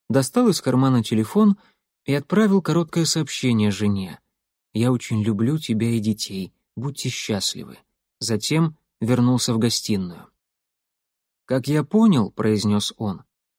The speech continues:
«ребята сами не знали, куда идут. Их вела дорога, так что вам будет сложно их догнать. Надеюсь, что невозможно». Он с удовольствием наблюдал, как меняются лица этих двоих,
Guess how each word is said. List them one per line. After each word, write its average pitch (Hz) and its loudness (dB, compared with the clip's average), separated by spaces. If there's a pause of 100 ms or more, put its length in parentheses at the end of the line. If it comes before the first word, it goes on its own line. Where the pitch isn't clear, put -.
(240)
«ребята 165 2
сами 208 4
не 170 4
знали, 123 2
куда 110 2
идут. - -4
Их - -6
вела 151 2
дорога, 147 2 (420)
так 170 0
что - 2
вам 165 6
будет 160 4
сложно 156 4
их 98 0
догнать. 104 0 (360)
Надеюсь, 147 4
что - -2
невозможно». 139 0 (1040)
Он 131 0
с - -4
удовольствием 123 2
наблюдал, 110 4
как 113 -4
меняются 120 2
лица 123 0
этих 107 -2
двоих, 104 -4